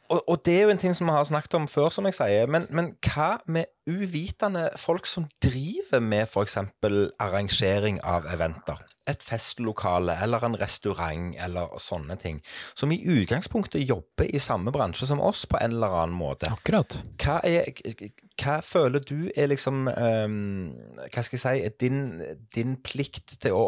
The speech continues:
Speaker 1: opplyse om? Er, er det ting du tar bare for gitt, og tar som en liksom sånn, det er logisk at de ordner det, for de driver jo eventer hele tiden? Eller, ehm, tenker du at du har en plikt om å liksom opplyse om, ikke bare hva du trenger, men at de faktisk må, for,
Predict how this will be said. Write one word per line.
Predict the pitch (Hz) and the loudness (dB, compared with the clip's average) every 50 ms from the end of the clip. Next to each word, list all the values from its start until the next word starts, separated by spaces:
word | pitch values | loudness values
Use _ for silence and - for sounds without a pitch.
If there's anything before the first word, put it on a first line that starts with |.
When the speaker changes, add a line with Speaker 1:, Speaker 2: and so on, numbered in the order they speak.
| 104 - | 2 2
Speaker 1:
opplyse | - - 123 147 202 262 - - - 190 - - | 0 0 -2 -2 -2 -4 -4 -2 0 0 2 2
om? | 98 92 87 87 | 2 2 2 2
Er, | 107 120 113 | 2 2 2
er | - 131 139 | 2 2 2
det | 156 - - | 2 0 0
ting | - 135 143 139 | 0 0 0 0
du | 135 131 | 0 0
tar | - - 120 113 123 | 0 2 2 0 2
bare | 123 104 82 87 101 | 2 2 2 2 0
for | - - 104 | 0 0 0
gitt, | 98 107 151 180 - - - | 0 2 0 0 0 -2 -4
og | - | -6
tar | - - 104 104 104 | -2 0 0 0 0
som | - 110 104 | -2 -4 -4
en | 95 92 | -2 -2
liksom | 92 - 92 85 | -4 -4 -4 -4
sånn, | 95 82 78 - _ 101 104 - _ | -4 -4 -4 -8 _ -18 -18 -6 _
det | - 92 95 | 2 2 2
er | 95 92 | 2 2
logisk | 87 92 104 127 - 131 - - 107 | 2 0 0 0 -2 -4 -2 -4 -4
at | 90 92 76 | -6 -6 -6
de | - 90 98 - | -4 -4 -4 -2
ordner | - 95 78 73 - - 107 98 | -2 -2 -4 -4 -4 -2 0 2
det, | 113 139 - | 2 2 0
for | - | 0
de | 87 87 95 92 | -4 -4 -4 -4
driver | 87 85 85 87 104 131 131 113 | -2 -2 0 0 0 0 2 2
jo | 101 | 2
eventer | 87 82 82 90 104 - 101 87 | 4 2 2 0 0 -2 -2 -2
hele | 85 76 - - 95 | -2 -2 -2 -2 0
tiden? | 104 147 190 202 110 - - _ _ - - - - - - - | 0 2 2 2 2 0 -2 _ _ -16 -16 -14 -14 -16 -14 -4
Eller, | - 120 143 160 196 202 185 180 165 - | 0 2 2 4 4 2 2 0 -2 0
ehm, | 107 113 101 92 73 65 55 - - _ _ _ - - - - | 0 0 0 0 -2 -6 -12 -18 -20 _ _ _ -20 -16 -4 0
tenker | 220 202 147 131 - 180 | 0 0 0 0 -2 0
du | 175 165 156 | 2 2 2
at | - | 2
du | 165 156 151 143 | 2 2 4 4
har | 139 139 143 | 4 4 2
en | 135 | 2
plikt | - - 135 - - - 143 | 2 0 0 0 0 0 2
om | 127 | 2
å | 120 | 2
liksom | 117 - 117 101 - - | 2 0 -2 -2 0 0
opplyse | - - - - 123 107 95 92 - - 90 76 98 | 0 0 0 0 0 0 0 0 0 0 0 2 2
om, | 95 92 92 87 | 2 2 0 -2
ikke | - - - 143 135 | -4 -2 -2 0 2
bare | 127 101 - | 2 0 2
hva | - 92 92 92 | 0 0 0 0
du | - | 0
trenger, | - 95 92 101 101 90 | 0 -2 0 0 0 0
men | 90 90 | 0 0
at | 90 87 | 0 0
de | 98 | -2
faktisk | - 95 90 90 - 85 - - | -4 -4 -4 -4 -4 -6 -4 -2
må, | 87 82 82 - _ | 0 -2 -2 -2 _
for, | - - - 92 | -8 -4 -4 -4